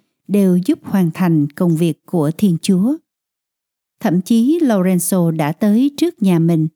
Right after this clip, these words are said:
và xin bố thí. Thân mẫu Ngài chất đầy thức ăn vào chiếc túi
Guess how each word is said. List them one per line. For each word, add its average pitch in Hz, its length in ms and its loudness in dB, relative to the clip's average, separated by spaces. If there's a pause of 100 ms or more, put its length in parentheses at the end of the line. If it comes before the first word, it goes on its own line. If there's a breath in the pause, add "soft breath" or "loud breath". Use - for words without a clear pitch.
(100)
và 156 300 0
xin 170 300 0
bố 180 200 0
thí. 214 360 0 (920)
Thân 196 260 2
mẫu 156 160 0
Ngài 165 400 2 (140)
chất 285 240 -2
đầy 165 260 0
thức - 180 -4
ăn 175 300 -2
vào 156 280 -4
chiếc 233 260 -4
túi 240 320 0